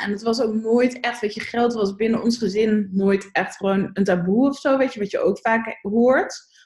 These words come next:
Of dat er je rare verhalen of akelige verhalen over geld worden verteld. Ja, tuurlijk, weet je, mijn vader die was altijd wel heel spaarzaam en die zorgde altijd dat er genoeg geld op de rekening was. Want stel je voor dat er iets zou gebeuren, dan zouden we altijd, nou ja, weg kunnen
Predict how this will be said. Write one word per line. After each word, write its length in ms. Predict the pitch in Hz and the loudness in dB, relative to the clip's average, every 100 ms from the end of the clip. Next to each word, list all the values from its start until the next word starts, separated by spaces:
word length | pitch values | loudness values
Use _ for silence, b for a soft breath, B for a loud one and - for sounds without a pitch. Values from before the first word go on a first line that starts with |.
| b | b
Of 180 | - 190 | -6 -2
dat 180 | 190 185 | -2 0
er 400 | 175 180 - _ | -2 -2 -8 _
je 140 | 185 | -2
rare 420 | 180 170 131 196 190 | -2 -2 -4 -4 -4
verhalen 440 | 170 180 180 185 | -4 -2 0 0
of 80 | 185 | -2
akelige 420 | - 175 202 202 | -6 -4 -4 -6
verhalen 560 | 196 180 180 185 180 185 | -6 -4 -2 0 0 -2
over 220 | 180 190 | -4 -6
geld 340 | - 190 214 214 | -6 -4 -4 -4
worden 200 | 226 226 | -6 -6
verteld. 380 | - 226 226 226 b b | -4 -2 -2 -6 b b
Ja, 160 | - - | -18 -10
tuurlijk, 320 | - 196 202 | 0 2 2
weet 140 | 196 190 | 0 -4
je, 60 | 196 | -6
mijn 100 | 175 | -6
vader 260 | - 165 | -4 -2
die 100 | 180 | -2
was 160 | 170 180 | -4 -4
altijd 220 | 180 185 | -4 -4
wel 80 | 180 | -2
heel 200 | 180 180 180 | 0 0 -2
spaarzaam 680 | - 190 160 208 196 190 | -2 -2 -2 -2 -4 -2
en 60 | 190 | -4
die 80 | 175 | -4
zorgde 320 | 180 175 - | -6 -6 -6
altijd 200 | - 160 180 | -6 -6 -6
dat 20 | |
er 80 | 196 | -8
genoeg 220 | 190 185 - | -6 -6 -2
geld 200 | 220 214 | -2 0
op 100 | 214 | -4
de 80 | |
rekening 380 | 208 196 208 196 | -4 -4 -4 -4
was. 320 | 190 185 - | -2 -2 -4
Want 580 | - 180 202 220 - _ _ _ | -4 -2 -2 -6 -10 _ _ _
stel 360 | - - 196 196 | -16 -4 0 2
je 140 | 185 | 2
voor 320 | 185 196 208 208 | 0 2 2 2
dat 160 | 202 | 0
er 60 | 202 | -4
iets 280 | - - 196 | -6 -10 -14
zou 320 | - 190 190 | -4 -2 -2
gebeuren, 480 | 196 185 190 196 185 | -2 -2 -2 -2 -2
dan 120 | 185 | -2
zouden 200 | 185 190 | -2 -2
we 40 | - | 0
altijd, 540 | 190 190 180 190 - _ _ - | 0 0 -4 -6 -10 _ _ -12
nou 140 | - | -8
ja, 60 | - | -2
weg 220 | 240 247 | -2 0
kunnen 500 | 196 170 156 - | -2 0 -4 -10